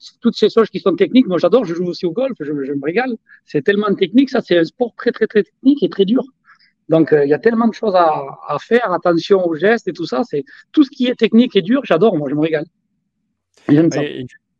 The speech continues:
Speaker 2: et, et justement, pendant que t'es parti, on parlait des anecdotes un petit peu et, et je parlais, je, je parlais des anecdotes. Et c'est vrai, comme, comme tu disais, Nico,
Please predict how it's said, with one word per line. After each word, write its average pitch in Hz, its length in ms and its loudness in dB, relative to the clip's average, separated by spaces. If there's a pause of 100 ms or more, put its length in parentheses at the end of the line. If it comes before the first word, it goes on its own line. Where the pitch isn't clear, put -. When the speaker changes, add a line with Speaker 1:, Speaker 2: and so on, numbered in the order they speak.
(120)
Speaker 2:
et, - 160 -16
et 143 100 -8
justement, 156 360 -4
pendant 135 200 -6
que 135 60 -10
t'es 143 100 -10
parti, 139 260 -10
on 170 80 -6
parlait 139 200 -6
des 131 160 -12
anecdotes 135 400 -6
un 120 40 -14
petit 117 160 -20
peu 185 300 -6
et, 123 420 -8 (300)
et 127 240 -2
je 123 120 -16
parlais, 135 500 -8
je, - 140 -16
je 107 160 -18
parlais 135 220 -10
des 131 180 -14
anecdotes. 135 400 -10
Et 127 60 -14
c'est 151 140 -14
vrai, 175 200 -8
comme, 156 320 -8
comme 170 140 -10
tu 175 140 -20
disais, 151 200 -14
Nico, 170 420 -10